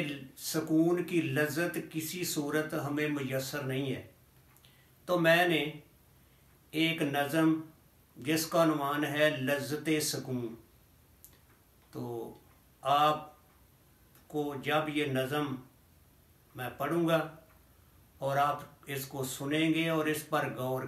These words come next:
करेंगे तो देखना है कि ये सुकून कहाँ है और कहाँ से सुकून हमें मुयस्सर होगा।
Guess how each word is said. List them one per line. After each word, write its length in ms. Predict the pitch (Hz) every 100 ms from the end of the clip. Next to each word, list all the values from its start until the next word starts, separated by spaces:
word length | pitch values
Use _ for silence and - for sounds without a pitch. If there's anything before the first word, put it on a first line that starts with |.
| -
करेंगे 480 | 135 151 156 160 160 - - - - _ _ - _ -
तो 120 | 151 147 147 147 - - _ _ _ _ -
देखना 520 | 117 151 151 160 170 160
है 240 | 147 156
कि 220 | 156 160 156 147 135
ये 140 | 151
सुकून 420 | 151 151 139 143 139 135 -
कहाँ 340 | 143 147 160
है 320 | 156 156 160 - - - - - - _ _ -
और 260 | 135 131 131 -
कहाँ 320 | 151 151 165 160
से 200 | - 147
सुकून 460 | 135 131 135 139 135
हमें 260 | 135 139
मुयस्सर 460 | 135 131 123 - 127
होगा। 240 | 123 110